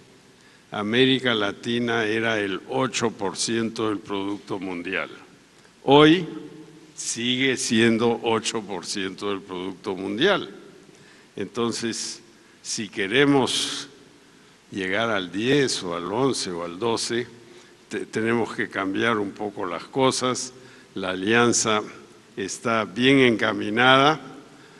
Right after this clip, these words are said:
eh, pero tenemos que pensar en fórmulas. De repente, estos asociados nos darán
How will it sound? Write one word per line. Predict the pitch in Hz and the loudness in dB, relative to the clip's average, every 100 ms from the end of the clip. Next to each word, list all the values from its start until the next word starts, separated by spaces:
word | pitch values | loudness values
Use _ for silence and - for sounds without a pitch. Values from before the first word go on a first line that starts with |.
| - - | -20 -14
eh, | 92 90 87 - | -8 -6 -8 -6
pero | 107 98 98 95 | -4 -2 -2 -4
tenemos | - 101 113 117 - | -4 -2 0 0 -2
que | 113 | -6
pensar | - 95 85 120 113 101 | -4 -4 -2 0 0 0
en | 90 76 - - - - | -4 -8 -12 -20 -20 -14
fórmulas. | - 147 120 95 82 82 - 95 | 4 4 4 0 -4 -6 -8 -8
De | |
repente, | 95 98 98 139 143 139 139 135 - - - - - - - | -8 -8 -2 6 6 6 6 6 4 -8 -16 -18 -20 -20 -4
estos | 131 127 - 123 - - - - - - - _ _ _ _ _ _ | 0 0 0 0 0 -6 -8 -12 -20 -20 -20 _ _ _ _ _ _
asociados | - 110 - 104 - 127 131 123 123 120 - - | -6 -4 -2 -4 0 6 8 8 6 2 -4 -6
nos | 98 107 98 | -2 -2 0
darán | 104 98 113 113 | 0 2 2 0